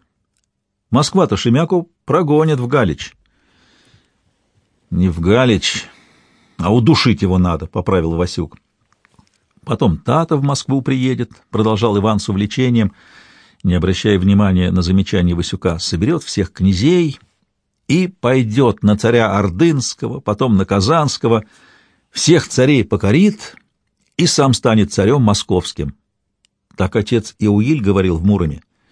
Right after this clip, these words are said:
«Истина, истина, касатик», — радостно соглашался Васюк. «Москва-то за нашего князя великого! Москва-то его, касатик, никому не выдаст! Народ-то за него,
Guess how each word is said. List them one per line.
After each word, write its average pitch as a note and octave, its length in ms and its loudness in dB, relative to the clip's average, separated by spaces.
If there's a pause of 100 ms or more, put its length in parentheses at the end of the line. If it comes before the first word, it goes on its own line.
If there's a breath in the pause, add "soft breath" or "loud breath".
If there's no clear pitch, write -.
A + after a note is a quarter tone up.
(680)
«Истина, A#2+ 460 2
истина, D3+ 540 2
касатик», — A2+ 560 -2
радостно G2 480 0
соглашался F#2+ 580 -2
Васюк. F2+ 420 -4
«Москва-то C#3+ 800 -2
за A2+ 160 2
нашего D3 400 0
князя C#3+ 400 0
великого! C3 640 -2 (480)
Москва-то D#3 560 2
его, D3+ 200 2
касатик, C#3 480 -2
никому B2 420 4
не B2 100 4
выдаст! F#2 420 -2 (680 soft breath)
Народ-то B2+ 460 2
за G2 100 2
него, C#3+ 420 2